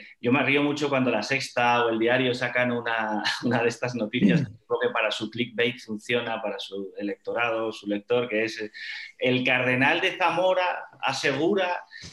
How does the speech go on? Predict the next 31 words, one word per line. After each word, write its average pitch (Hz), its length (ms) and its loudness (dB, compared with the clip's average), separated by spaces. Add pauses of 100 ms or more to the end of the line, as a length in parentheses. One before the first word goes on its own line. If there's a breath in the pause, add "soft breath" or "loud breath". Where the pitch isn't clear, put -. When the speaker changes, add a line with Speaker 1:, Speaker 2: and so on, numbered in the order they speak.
(120)
Speaker 1:
que 135 140 2
los, 139 360 0
eh, 131 680 2
matrimonio 143 580 2
gay 208 380 2
y 165 80 -10
tal", 190 440 2 (220)
y - 160 -10 (160)
<laughs> - 1080 -2
es 135 140 0
una 160 200 2
cosa 156 240 -2
como 147 200 -2
ridícula, 120 580 2
¿no? 135 140 0
Como 127 200 -2 (120)
intentar 135 540 2
crear 185 280 2
una 180 140 0
noticia 180 520 -2 (440 soft breath)
porque 131 340 0
la 123 100 2
Iglesia 156 380 2
defienda 170 380 0
el 165 80 2
dogma 151 260 2
de 139 80 -2
la 131 80 2
Iglesia, 135 460 -2
¿no? 180 200 -2
Bueno, 147 200 -4